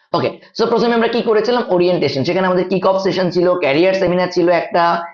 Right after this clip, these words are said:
আইবিএম এর ভর্তি প্রস্তুতি সম্পর্কিত যে সব তথ্যগুলো লাগে সেইগুলো সব কিছু ছিল। একটা আপনাদের মনে আছে কিনা, প্রায় আঠাশটা লিঙ্কের একটা, আহ, লিংক ছিল যেখানে আপনারা আইবিএ ভর্তি পরীক্ষার প্রস্তুতি এবং এই সম্পর্কিত সকল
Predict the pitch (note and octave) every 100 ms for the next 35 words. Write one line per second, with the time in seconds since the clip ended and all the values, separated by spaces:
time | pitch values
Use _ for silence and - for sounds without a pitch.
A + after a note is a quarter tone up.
0 | _ - C#3 D3+ F3+ F3 F3+ D#3+ D3 D3
1 | F3+ E3+ - F3+ - F#3+ D#3+ E3 E3+ D#3
2 | F3 D3+ E3 D#3+ G3+ F#3 F#3 E3 D#3+ E3+
3 | G3+ F#3+ G3 G#3 G#3+ - F#3+ F3+ D3+ C#3+
4 | - E3 E3+ E3+ E3 E3 D#3 D3 C3 D#3+
5 | D#3+ - - - F3 G3+ G3+ G3 F3 F3
6 | F3+ D3+ - D#3 D3 - - - - B2
7 | C3 - A2+ B2+ D#3+ E3 E3 D#3+ E3+ D3+
8 | D3+ D3+ D3+ D3+ C#3 D3+ D3 D3 D#3+ D#3
9 | D3 D#3+ - E3 - F3 F3 D#3+ D#3+ D#3+
10 | E3 F3 F3 E3 E3+ E3+ F#3 G#3+ A#3